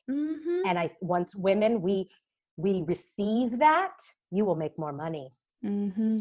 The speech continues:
Speaker 1: It is the life giver, and we can never forget that. Like, we are capable of so,
Speaker 2: Yeah.
Speaker 1: so, so, so, so much. And if
Speaker 2: <sighs>
Speaker 1: you, so I guess to wrap this up, because this was a perfect, perfect way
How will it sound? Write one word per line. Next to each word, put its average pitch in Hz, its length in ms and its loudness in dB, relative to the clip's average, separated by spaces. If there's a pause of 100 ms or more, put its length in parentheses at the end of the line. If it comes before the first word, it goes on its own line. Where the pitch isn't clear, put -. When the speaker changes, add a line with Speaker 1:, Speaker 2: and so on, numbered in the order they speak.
(120)
Speaker 1:
It 214 120 0
is 208 320 2 (160)
the 190 160 -4
life 190 500 -4 (380)
giver, 185 360 0
and 175 140 -4
we 175 100 -6
can 180 220 -6
never 170 360 -4
forget 170 460 -6
that. - 280 -2
Like, 190 200 -6 (340)
we 190 220 -6
are 180 200 -4 (440)
capable 196 440 0
of 180 140 -4
so, 240 360 -8
Speaker 2:
Yeah. 208 200 0
Speaker 1:
so, 208 280 -4
so, 208 180 -4
so, - 180 -6
so - 140 -8
much. - 380 -6 (440)
And 208 380 0 (260)
if 214 160 -2
Speaker 2:
<sighs> - 100 -14
Speaker 1:
you, 254 460 4 (320)
so - 120 2
I 220 140 8
guess 247 260 4 (100)
to 254 100 4
wrap 214 340 2
this 214 200 2
up, - 160 2
because 208 220 -2
this 233 160 4
was 233 120 2
a 190 60 2
perfect, - 680 -4
perfect 180 380 -4
way 175 280 2